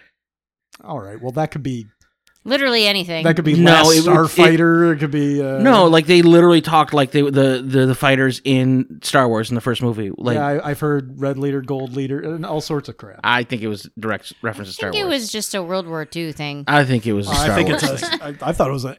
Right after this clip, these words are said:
Speaker 1: any space. Tra-, I'm, I think they said in Battlestar Galactica.
Speaker 3: Battlestar Galactica happened after Star Wars, so it was a Star Wars thing.
Speaker 1: All right, but it
Speaker 2: Not the O G Battlestar Galactica.
Speaker 3: Uh,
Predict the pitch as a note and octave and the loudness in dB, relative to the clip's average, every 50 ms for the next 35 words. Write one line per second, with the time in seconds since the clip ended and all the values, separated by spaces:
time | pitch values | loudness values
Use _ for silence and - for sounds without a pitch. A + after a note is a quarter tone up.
0 | - C#3+ C#3+ C#3 C#3 C3 - - - - - D#3 E3 G3 - - - - - - | -8 -4 -4 -4 -4 -4 -4 -6 -6 -6 -4 -4 -4 -4 -4 -8 -14 -18 -20 -20
1 | - _ - D4 D4+ C#4+ A3+ G#3 _ _ - E3+ - - D4 C#4 - D4 A#3+ - | -20 _ -10 -8 -8 -8 -14 -18 _ _ -16 -10 -6 -6 -6 -4 -2 -2 0 0
2 | E4+ E4+ E4 D#4+ C#4+ A#3+ F#3 - _ _ _ F3+ F3+ A#3 C#4+ C#4+ - - A#3+ A#3+ | -2 -2 -2 -2 -4 -4 -6 -8 _ _ _ -2 0 2 0 -2 0 0 0 2
3 | A3+ A#3+ B3 C4+ D4 D4 C#4 - C#3+ - A2+ G#2 F#2+ - _ _ _ _ _ _ | 2 0 0 0 -2 -2 -4 -8 -10 -10 -12 -16 -18 -20 _ _ _ _ _ _
4 | _ _ _ _ _ _ _ _ _ _ _ _ _ _ _ _ _ _ _ G#4 | _ _ _ _ _ _ _ _ _ _ _ _ _ _ _ _ _ _ _ _
5 | G#4+ _ _ _ _ _ _ _ _ _ _ _ _ _ _ _ _ _ _ _ | _ _ _ _ _ _ _ _ _ _ _ _ _ _ _ _ _ _ _ _
6 | - B3+ A#3+ C#3+ A2 G#2+ G#2+ C3 C3 C3 C#3 A#2+ G2+ F#2+ F#2 F2+ - - C3 D3 | -12 -10 -10 -10 -10 -10 -10 -10 -10 -10 -10 -10 -10 -12 -14 -14 -14 -12 -6 -2
7 | D#3 E3 F3+ E3+ D#3+ F3 D#3 D3+ D3 D3 D3 - D3 C3+ C#3 C3 A2+ B2 A2 G#2+ | 0 0 0 2 0 0 0 2 2 0 0 0 -2 -2 -2 -2 -2 -2 -4 -4
8 | G2+ G2+ - - - G2+ E2+ E2 C#2 - - - A#2+ A#2 A#2 A2 G2+ - - F#2+ | -6 -6 -8 -12 -10 -10 -10 -10 -10 -12 -6 -4 -2 -2 -2 -4 -6 -6 -8 -8
9 | D#2 B1 - - - - - - _ _ _ _ _ _ _ _ _ _ _ _ | -8 -10 -12 -16 -20 -20 -20 -20 _ _ _ _ _ _ _ _ _ _ _ _
10 | _ A2+ G2+ F2 F2+ F#2+ A2 C3 _ - G#2 F#2+ F2+ _ _ _ _ _ _ _ | _ -20 -20 -20 -20 -20 -20 -20 _ -20 -20 -20 -20 _ _ _ _ _ _ _
11 | _ G3+ A3 C#4 - B3 G#3+ G#3 A#3+ B3+ G3+ F#3 G#3 D4 F4 A3 E3+ D3+ D3+ D#3 | _ -16 -16 -16 -14 -16 -16 -14 -14 -16 -16 -16 -18 -18 -16 -16 -16 -16 -16 -20
12 | - - D3+ D3 C#3+ D3 C#3+ C#3 C#3 _ _ _ _ - A#2+ A2+ D3+ A#3+ E4 F#4 | -20 -20 -20 -20 -20 -20 -20 -20 -20 _ _ _ _ -12 -8 -6 -4 -4 -4 -4
13 | F#4+ G4 G4+ G#4 G#4 - - D3 | -6 -6 -6 -8 -8 -8 -6 -4